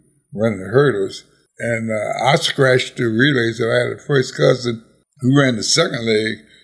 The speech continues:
So no one was gonna be there when the third and anchor leg came around. So, uh,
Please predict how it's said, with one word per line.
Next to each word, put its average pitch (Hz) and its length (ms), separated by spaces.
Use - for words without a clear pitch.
So 113 260
no 135 220
one 160 240
was 135 160
gonna 127 180
be 170 240
there 135 320
when 135 140
the 113 260
third 160 440
and 127 160
anchor 151 340
leg 127 280
came 127 280
around. 117 320
So, 143 180
uh, 120 500